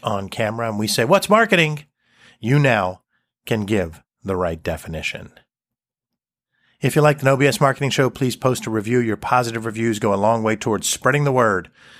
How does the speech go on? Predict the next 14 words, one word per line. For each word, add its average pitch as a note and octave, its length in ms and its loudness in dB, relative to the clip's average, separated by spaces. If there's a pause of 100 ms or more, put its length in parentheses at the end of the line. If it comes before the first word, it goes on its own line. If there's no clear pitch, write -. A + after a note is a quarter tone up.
(120)
about G2 220 -2
the G#2+ 80 0
No G2+ 140 2
B G2 100 0
S G2 180 -2
Marketing F2+ 360 -4
Show. E2 260 -6
Thanks C#3 320 0
in C3 100 -2
advance C3+ 300 2
for C3 100 -6
taking B2+ 300 -2
the A#2 60 0
time. D#3+ 340 -2